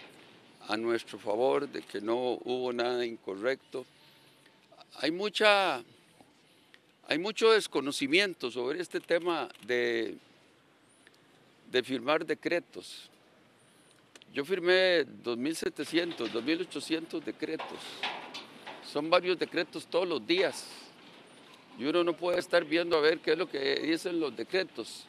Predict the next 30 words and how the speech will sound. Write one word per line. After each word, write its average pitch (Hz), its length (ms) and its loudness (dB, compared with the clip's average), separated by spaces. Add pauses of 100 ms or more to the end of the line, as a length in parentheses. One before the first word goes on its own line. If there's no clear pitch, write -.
(680)
Los 123 140 -2
decretos, 147 720 0
uno 147 240 2
confía 165 720 8
en 117 240 -2
los 117 220 -4
ministros, 165 760 2
los 123 180 -4
ministros 147 460 -6
confían 156 680 -2
en 131 60 -6
sus - 220 -12
técnicos, 175 800 -2 (480)
confían 147 500 4
en 156 100 2
sus 123 200 -4
departamentos 123 720 -2
legales, 170 720 6 (500)
confían 151 640 4
en 147 140 -4
la 131 60 2
asesoría 123 500 -4
jurídica 156 520 2
que 107 160 -12
tiene 160 300 0
cada 151 240 0
ministerio, 165 800 -2
cada 139 220 0
entidad 143 520 0
descentralizada, 123 1080 -4